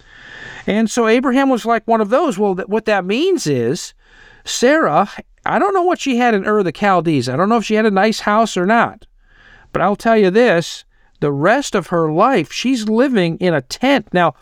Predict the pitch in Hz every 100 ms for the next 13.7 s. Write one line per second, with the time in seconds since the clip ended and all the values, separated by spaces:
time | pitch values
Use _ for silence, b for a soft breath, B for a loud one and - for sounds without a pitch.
0 | b 226 - 302 247 208 190 180 202 175
1 | - 175 202 226 262 226 247 208 233 214
2 | - B B 185 190 - 160 170 185 185
3 | - - 196 170 175 - - 180 151 143
4 | - 147 - 196 208 190 175 165 - b
5 | b - 156 233 262 175 - 175 175 -
6 | 156 - _ _ _ _ _ - 190 247
7 | 254 254 247 254 - - 254 262 - 151
8 | 175 - b b 175 - 208 220 214 202
9 | 240 - - - - 151 170 185 190 -
10 | 233 127 - - _ b b b b 151
11 | 131 - 254 269 262 233 214 190 - 202
12 | 190 - 165 151 143 196 208 - 170 151
13 | 156 151 165 151 - -